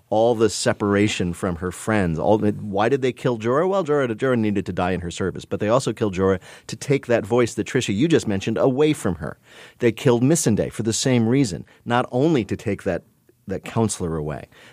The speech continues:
but also to isolate her, anger her, ma-, fill her with grief and rage. And I, I, I don't know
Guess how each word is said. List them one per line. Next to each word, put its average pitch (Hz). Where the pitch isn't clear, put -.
but 123
also 117
to -
isolate 104
her, 85
anger 113
her, 82
ma-, 107
fill 120
her 104
with 90
grief 104
and 85
rage. 90
And 117
I, 127
I, 127
I 135
don't 175
know 147